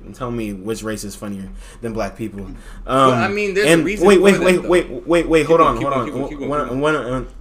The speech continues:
Speaker 1: and what I'm trying to say is that that's facts. But at the same time, our funniness, we, we tend to laugh at our problems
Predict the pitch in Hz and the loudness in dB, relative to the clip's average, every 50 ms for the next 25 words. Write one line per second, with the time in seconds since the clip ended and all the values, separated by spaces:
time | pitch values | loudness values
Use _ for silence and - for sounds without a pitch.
0 | - - 123 131 135 147 143 135 131 - 143 139 139 131 117 113 - 151 156 156 | -14 -10 -6 -4 -2 0 0 -2 -2 -4 -4 -4 -4 -4 -6 -6 -4 -2 -2 -2
1 | 143 131 120 120 113 107 117 110 98 - - - - - - - - - - - | -2 -4 -6 -6 -6 -6 -6 -8 -8 -10 -14 -20 -20 -20 -20 -20 -20 -20 -20 -20
2 | - - - - - - - - - - - - - - - - - - - - | -20 -20 -20 -20 -20 -20 -20 -20 -20 -20 -20 -20 -20 -20 -20 -20 -20 -20 -20 -20
3 | - - - 151 156 151 - - - 214 214 185 110 - - - - - - - | -20 -8 -6 -6 -4 -4 -6 -8 -6 -4 -4 -2 -4 -4 -8 -14 -14 -14 -16 -20
4 | _ _ - - - 143 147 147 143 - - 170 156 143 - 165 170 170 165 139 | _ _ -20 -12 -10 -10 -8 -6 -8 -6 -6 -6 -6 -8 -10 -8 -6 -4 -4 -4
5 | 127 113 135 127 - - - 165 170 170 151 139 123 113 - - - - - - | -4 -6 -8 -8 -8 -8 -8 -6 -4 -2 -2 -2 -2 -2 -4 -6 -10 -12 -14 -16
6 | - - - - - - - - - - - - - - 117 143 156 147 135 127 | -18 -20 -20 -20 -20 -20 -20 -20 -20 -20 -20 -20 -14 -6 -4 -2 -2 -2 -4 -8
7 | - - - _ _ _ _ - _ _ _ - 131 131 - 190 170 131 117 110 | -14 -20 -20 _ _ _ _ -20 _ _ _ -10 -8 -6 -2 -2 -2 -2 -2 -2
8 | 120 123 135 147 151 151 143 - 143 127 120 110 104 - - - 139 135 127 117 | -4 -2 0 2 2 2 2 2 2 2 2 2 0 -2 -2 0 0 0 0 -2
9 | 110 98 95 90 - - - - | -4 -8 -10 -12 -14 -14 -16 -18